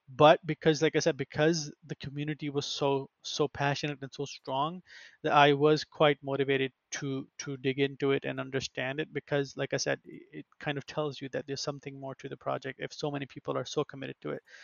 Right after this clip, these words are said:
Um, and I'm glad that I did, because that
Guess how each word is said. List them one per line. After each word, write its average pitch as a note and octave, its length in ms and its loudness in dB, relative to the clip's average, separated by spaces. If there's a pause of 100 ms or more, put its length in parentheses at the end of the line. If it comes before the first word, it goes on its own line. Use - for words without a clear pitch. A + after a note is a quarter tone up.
(440)
Um, C#3 340 -2 (300)
and D#3+ 80 4
I'm D#3+ 80 0
glad E3+ 260 10
that G3+ 80 2
I F#3 60 2
did, F3 200 0
because D3+ 380 0 (360)
that C#3+ 200 2